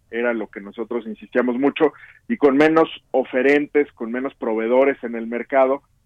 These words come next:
pues el que se perjudica es el, el, el, al trabajador, porque tiene menos opciones para elegir quién administra su ahorro para el retiro. Eh, evidentemente tenemos claro, además,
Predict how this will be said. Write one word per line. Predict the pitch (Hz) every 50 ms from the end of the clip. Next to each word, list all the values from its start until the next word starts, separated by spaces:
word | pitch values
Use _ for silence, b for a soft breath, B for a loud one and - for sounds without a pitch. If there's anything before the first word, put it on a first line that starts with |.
| _ -
pues | 120 113 -
el | 131 110
que | - 127 120
se | - 135 117
perjudica | - 131 120 - - 131 139 143 - - 143
es | 139 -
el, | 131 120 117 - _ _ -
el, | 120 117 113 113 113 113 110 110 104 -
el, | 95 110 113 110 - -
al | 90 110 117 -
trabajador, | - 117 113 113 - - 120 120 123 131 135 127 _ -
porque | 123 107 - 120
tiene | - 160 151 151
menos | 147 156 156 151 - -
opciones | 120 - - - 131 127 120 -
para | - 113 110
elegir | 104 104 104 _ - 120 120 _
quién | - 143 135
administra | 131 127 117 113 113 117 113 _ - 113 110
su | - - 107
ahorro | 107 110 110 110 110 -
para | - 104 101 101
el | 101 -
retiro. | 117 113 - - 147 151 151 165 170 - b b b b b b b b _ -
Eh, | 110 101 101 98 98 101 101 98 98 98 95 - - _ _ -
evidentemente | - 113 117 117 123 120 139 139 135 - 139 120 131 131 127 - 131
tenemos | - 127 113 123 127 127 127 - -
claro, | - 139 131 131 131 131 123
además, | 113 113 110 120 131 135 131